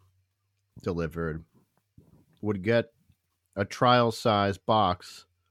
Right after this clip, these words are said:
of these little cheese chips with the Sunday edition of the paper. And I was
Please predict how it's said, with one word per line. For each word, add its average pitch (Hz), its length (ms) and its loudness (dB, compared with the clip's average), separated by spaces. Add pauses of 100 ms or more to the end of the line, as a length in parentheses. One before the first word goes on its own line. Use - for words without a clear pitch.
(420)
of 104 240 -4
these 90 480 -6 (540)
little 82 420 -6 (320)
cheese 123 360 -4
chips - 540 -10 (1200)
with 123 180 -2
the 104 100 -4
Sunday 101 440 0
edition 87 480 -2
of 78 100 -8
the 76 80 -10
paper. 98 500 -6 (1120)
And 101 140 -2
I 104 140 0
was 92 560 -2